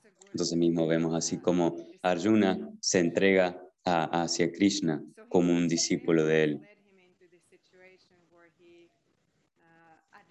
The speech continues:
Entonces, eh, en esta situación de desesperación, Arjuna es llevado a, sí,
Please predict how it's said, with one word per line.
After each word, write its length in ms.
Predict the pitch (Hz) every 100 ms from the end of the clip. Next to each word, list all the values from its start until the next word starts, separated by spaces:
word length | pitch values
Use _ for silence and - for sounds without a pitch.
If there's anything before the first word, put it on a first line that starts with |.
| 214 202 196 _ _ _ _
Entonces, 420 | - 92 110 104 - - - -
eh, 360 | 95 90 85 87
en 100 | 98
esta 200 | 110 127
situación 560 | 120 98 92 - 107
de 60 | 104
desesperación, 1000 | 92 - - 87 85 - - 98 95 - - _ _ _
Arjuna 640 | 92 87 92 92 92 90
es 140 | 90 85
llevado 640 | 85 82 85 85 85 82 - _ _ -
a, 440 | 87 82 78 73 71
sí, 440 | - 92 101 -